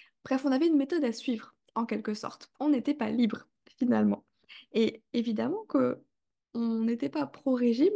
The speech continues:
mais par contre, il y avait cette, euh... ce, ce versant du rééquilibrage alimentaire qui était en plus, euh... hyper bien vu. Et effectivement, le rééquilibrage alimentaire, c'est plutôt sympa parce que, ben, c'est bien pour la santé,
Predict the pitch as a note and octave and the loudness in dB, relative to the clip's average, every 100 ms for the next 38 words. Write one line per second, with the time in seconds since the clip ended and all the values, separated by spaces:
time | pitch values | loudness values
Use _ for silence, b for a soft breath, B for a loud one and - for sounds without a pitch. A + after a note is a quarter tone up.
0 | - B3 A#3 A#3 _ - - b b - | 2 0 -2 -6 _ -20 -20 b b -4
1 | A3+ E4 F4+ C4+ C4 - - - G#3 G#3 | -2 0 0 -2 -4 -12 -16 -8 -4 -2
2 | G#3 G3+ G#3 A3 A3+ A3 A3+ A3 A#3 A3 | 0 2 2 0 -2 -4 -8 -4 -2 -2
3 | A3 E4+ G4+ B B _ B3 G#3 A3 A3 | -2 -4 -4 B B _ -2 0 2 2
4 | C4 A3 A#3+ A3 - C#4 D4+ - B3 B3+ | 2 2 0 -2 0 2 0 0 0 2
5 | G#3+ G#3 C#4+ F#4 - A#3 A3+ D4 A3 G3+ | 2 2 -2 -4 -4 -4 -2 2 2 2
6 | D4+ D4+ - A3 G#3 G3 G#3 - _ _ | 0 -2 -4 -2 2 2 0 -6 _ _
7 | _ _ _ _ _ B3 B3+ A#3+ A3+ G#3 | _ _ _ _ _ -4 0 0 2 4
8 | A#3 G4 B B B - A#3 G#3+ G3+ - | 6 4 B B B 2 2 4 0 2
9 | A#3 G4 C#4 A3+ A3 B3+ A3+ A#3 A3+ G3+ | 4 6 6 6 4 2 2 2 4 4
10 | F#3+ G3+ D#4+ F#4+ - A3+ - G#3+ A3+ - | 4 2 2 2 0 -4 -2 -8 -8 -6
11 | G3+ D#4+ F#4 F#4 F4+ A#3 - B3 A3+ G#3 | -4 0 2 2 0 -2 -2 0 0 0
12 | G#3+ - A3+ A3 A3+ A#3+ G#3+ G#3+ G3+ G#3+ | -2 -2 -2 0 0 0 -2 -2 -4 -4
13 | G#3+ D#4 E4+ | 2 4 4